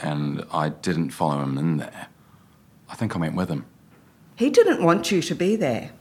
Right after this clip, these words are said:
Speaker 2: He went with John Burns.
Speaker 1: Yes.
Speaker 2: And you went in there for the night and went from the nightclub to work?
Speaker 1: Uh, yes.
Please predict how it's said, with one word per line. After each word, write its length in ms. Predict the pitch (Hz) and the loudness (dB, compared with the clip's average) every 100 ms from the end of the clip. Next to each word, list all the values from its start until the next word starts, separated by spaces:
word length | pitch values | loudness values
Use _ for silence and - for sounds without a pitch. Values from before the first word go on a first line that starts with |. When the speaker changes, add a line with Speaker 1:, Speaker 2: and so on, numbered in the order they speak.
| - - - | -20 -20 -14
Speaker 2:
He 160 | - 151 | -2 2
went 220 | 175 - | 2 2
with 160 | 156 | -4
John 260 | - 147 147 | 0 2 2
Burns. 560 | 160 170 143 131 - - - - - - - | 2 2 0 -4 -10 -16 -20 -20 -20 -20 -8
Speaker 1:
Yes. 380 | 80 - - - - - - - - - | -6 -6 -10 -14 -20 -20 -20 -20 -20 -2
Speaker 2:
And 220 | 147 147 | 0 2
you 140 | 170 226 | 4 6
went 300 | 226 196 - 165 | 6 4 0 2
in 180 | 160 | 4
there 220 | 165 135 139 | 6 4 2
for 140 | 156 | 0
the 100 | 151 | 0
night 480 | 139 113 151 294 - - - - | 2 2 0 -4 -8 -18 -20 -2
and 140 | 151 151 | 2 4
went 180 | 143 | 2
from 140 | - 147 | 0 2
the 80 | 143 | 2
nightclub 580 | 143 170 - 196 196 - | 2 0 -2 -4 -4 -4
to 100 | 208 | -2
work? 480 | 170 117 - - - - - - - - | 0 -2 -4 -20 -20 -20 -20 -20 -20 -6
Speaker 1:
Uh, 680 | 80 78 78 78 78 78 - | -2 0 2 0 0 -2 -4
yes. 380 | 80 67 - - | -8 -8 -8 -12